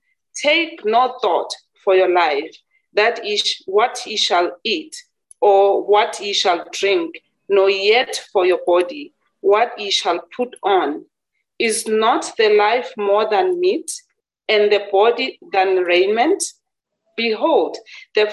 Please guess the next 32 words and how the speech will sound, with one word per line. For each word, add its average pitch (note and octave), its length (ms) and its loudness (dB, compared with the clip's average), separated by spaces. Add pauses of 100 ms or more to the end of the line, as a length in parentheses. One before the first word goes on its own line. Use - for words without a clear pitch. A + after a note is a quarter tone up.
(120)
fowls E4 360 0
of B3 240 0
the - 180 2 (100)
air, G3+ 300 2 (420)
for, G#3 140 4 (300)
behold C4 420 2
the A#3 100 2
fowls A#3 300 0
of G#3 160 2
the F3+ 180 -2
air, F#3+ 300 2 (160)
for G#3 160 2
they G#3 220 4
sow C#4 340 0
not, F#3+ 400 -4 (300)
neither B3+ 420 0
do A3+ 140 -8
they G#3+ 220 4
reap, F#3+ 380 -2 (440)
nor G3 240 2
gather A3+ 380 2
into A3 440 -4
barns, E3 380 -2 (120)
yet A#3 400 0 (140)
your F#3+ 160 2
heavenly A3 440 0 (120)
Father G#3 420 2
feedeth G#3 380 -2
them. D3 320 -2 (400)
Are G#3 100 2
you D4+ 280 0
not C4+ 260 0